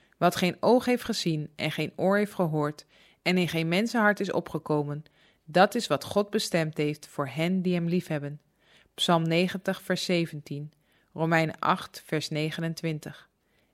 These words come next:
één Korinthe twee, vers negen. De eeuwigheid alleen kan de heerlijke bestemming onthullen die de mensen kan bereiken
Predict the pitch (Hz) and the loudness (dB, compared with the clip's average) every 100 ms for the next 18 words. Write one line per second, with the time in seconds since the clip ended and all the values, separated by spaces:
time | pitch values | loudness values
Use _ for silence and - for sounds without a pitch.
0 | - 185 180 170 165 165 156 - - 170 | -2 2 2 2 0 0 -4 -8 0 2
1 | 175 170 - 165 - 151 147 - 151 - | 2 -2 -4 -4 -4 -4 -4 -8 -14 -14
2 | _ _ _ _ _ _ _ _ - 175 | _ _ _ _ _ _ _ _ -2 0
3 | - 220 262 254 247 240 214 170 160 160 | 6 6 6 4 2 4 4 4 2 -2
4 | - 160 147 139 185 208 214 190 190 185 | 0 2 0 2 2 4 0 0 0 2
5 | 175 165 147 160 165 151 147 - _ _ | 2 0 -2 -4 -2 0 -2 -6 _ _
6 | - 175 165 160 196 214 - 202 196 185 | -2 0 2 2 2 0 0 2 4 6
7 | 170 156 - 151 | 6 4 0 -8